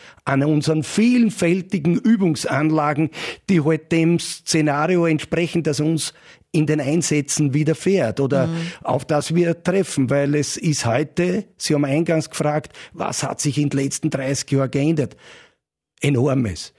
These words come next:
Speaker 1: Die Häuser von heute sind angefüllt von oben bis, bis unten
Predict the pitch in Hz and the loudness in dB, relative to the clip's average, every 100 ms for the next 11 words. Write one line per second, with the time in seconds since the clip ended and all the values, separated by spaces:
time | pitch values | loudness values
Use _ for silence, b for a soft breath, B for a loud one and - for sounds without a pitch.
0 | b b b - 139 123 143 143 170 170 | b b b 0 0 2 0 2 2 0
1 | - - 139 110 120 151 160 - 147 139 | -4 -2 0 2 0 0 -2 0 0 0
2 | - 180 208 208 - 185 180 - 160 - | -4 0 0 0 0 -2 -2 -2 -2 0
3 | 147 185 196 175 175 - - _ _ - | 0 2 2 0 0 -4 -8 _ _ -4
4 | 139 160 196 - 190 | 0 2 0 0 -2